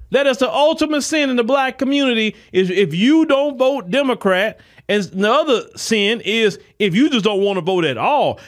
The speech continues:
"You're not gonna vote? What is wrong with you?" Like, the only community I've seen done this.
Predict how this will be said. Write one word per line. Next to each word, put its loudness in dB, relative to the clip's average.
"You're 0
not -4
gonna -4
vote? 2
What 2
is 0
wrong 0
with 0
you?" 2
Like, 0
the 2
only 2
community 2
I've 0
seen 2
done 2
this. 0